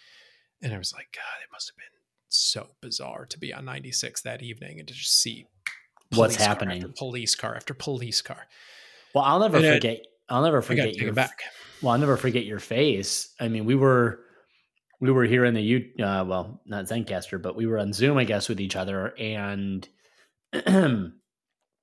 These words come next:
Speaker 2: your camera was facing just the, a little bit opposite, 'cause we could hear the sirens on your microphone. And you got up and went to your window,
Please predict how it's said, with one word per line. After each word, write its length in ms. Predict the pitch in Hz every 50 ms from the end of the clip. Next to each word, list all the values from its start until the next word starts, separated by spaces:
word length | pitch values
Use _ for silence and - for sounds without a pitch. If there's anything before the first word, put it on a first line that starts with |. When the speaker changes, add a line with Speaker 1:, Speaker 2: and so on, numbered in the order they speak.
| _ _ _ _ - - -
Speaker 2:
your 260 | - 113 123 123 123
camera 400 | 123 - - - 139 143 135 117
was 160 | 107 101 95 -
facing 560 | - - - - 123 113 - - 110 104 95
just 260 | 117 127 127 - -
the, 320 | 127 113 104 101 98 98 -
a 40 | 110
little 180 | 113 127 123 113
bit 120 | 120 113 -
opposite, 580 | 107 113 131 127 - 117 - 104 90 - - - _ - - - - - _ _ _
'cause 160 | - 123 104 101
we 140 | 131 156
could 140 | 135 - 123
hear 460 | 110 - - 147 165 165 143 120 117
the 100 | 104 101
sirens 520 | - - - 139 143 170 156 120 98 92 98
on 140 | 95 98 98
your 140 | 92 90
microphone. 760 | 90 92 127 175 175 - - - - - 85 76 64 64 - - _ _ _ _ _ _ _ _ _ _ _ -
And 200 | 113 110 107 104
you 120 | 147 160
got 220 | 143 147 131 135
up 120 | 127 127 127
and 80 | 131 131
went 140 | 127 120 117
to 80 | - 113
your 80 | 110
window, 360 | 107 120 135 127 117 101 95